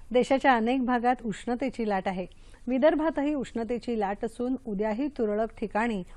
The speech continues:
उष्णतेची लाट राहण्याची शक्यता हवामान विभागाने वर्तवली आहे. येत्या अठ्ठेचाळीस तासात मध्य महाराष्ट्र आणि मराठवाड्यात तुरळक ठिकाणी पाऊस पडण्याची शक्यता हवामान विभागाने वर्तवली आहे. कोकणात हवामान प्रामुख्याने कोरडं राहील,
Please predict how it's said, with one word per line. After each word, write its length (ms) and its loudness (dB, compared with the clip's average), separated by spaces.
उष्णतेची 640 -2
लाट 220 0
राहण्याची 420 -4
शक्यता 500 0
हवामान 440 4
विभागाने 580 -2
वर्तवली 460 -4
आहे. 200 -4
येत्या 260 4
अठ्ठेचाळीस 600 0
तासात 260 2
मध्य 280 -2
महाराष्ट्र 540 0
आणि 120 0
मराठवाड्यात 640 -2
तुरळक 440 -4
ठिकाणी 400 -2
पाऊस 200 6
पडण्याची 500 -4
शक्यता 520 -2
हवामान 520 -2
विभागाने 520 -4
वर्तवली 460 -6
आहे. 180 -6
कोकणात 360 4
हवामान 420 0
प्रामुख्याने 680 -2
कोरडं 400 -2
राहील, 300 2